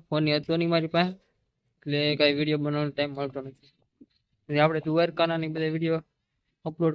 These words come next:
કરવાના છે, જૂનાગઢના ને બધે ભાગ પાડેલા છે. હજી એડિટિંગ થોડુંક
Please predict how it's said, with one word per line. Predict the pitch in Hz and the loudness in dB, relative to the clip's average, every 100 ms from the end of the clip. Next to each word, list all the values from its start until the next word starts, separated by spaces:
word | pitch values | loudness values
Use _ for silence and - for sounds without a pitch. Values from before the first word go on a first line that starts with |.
| 170 | 2
કરવાના | 196 196 160 143 | 2 4 2 0
છે, | 165 | 0
જૂનાગઢના | 151 147 147 151 143 147 147 | 0 0 0 0 0 -2 0
ને | 143 | 0
બધે | 151 175 - - - _ _ _ _ _ _ _ _ _ _ | -2 -4 -10 -20 -20 _ _ _ _ _ _ _ _ _ _
ભાગ | 139 143 147 | 0 0 0
પાડેલા | 143 147 139 139 135 | 0 2 0 -2 -4
છે. | 143 | -2
હજી | 139 143 143 143 147 | 0 0 0 0 2
એડિટિંગ | 151 151 147 | 0 0 -2
થોડુંક | 156 139 | -2 -4